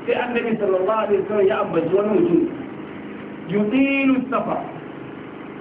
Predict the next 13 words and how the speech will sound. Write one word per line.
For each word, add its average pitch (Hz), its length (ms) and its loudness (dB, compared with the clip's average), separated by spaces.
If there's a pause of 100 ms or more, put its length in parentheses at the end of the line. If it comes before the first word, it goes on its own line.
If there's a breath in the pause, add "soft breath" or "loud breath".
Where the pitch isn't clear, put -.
(960)
Ya 226 200 2 (140)
tsawaita 247 580 0
tafiya. 180 400 0 (400)
Ma'ana - 280 -4
matafiyi 220 540 0
ne 214 140 4
mai 165 260 4
tsayi 233 340 0 (320)
tafiyarsa. 190 560 -2 (880)
Sannan 247 420 0
ash'asa 247 720 -2
azma. 185 360 0 (1600)
Ash'as 240 540 -2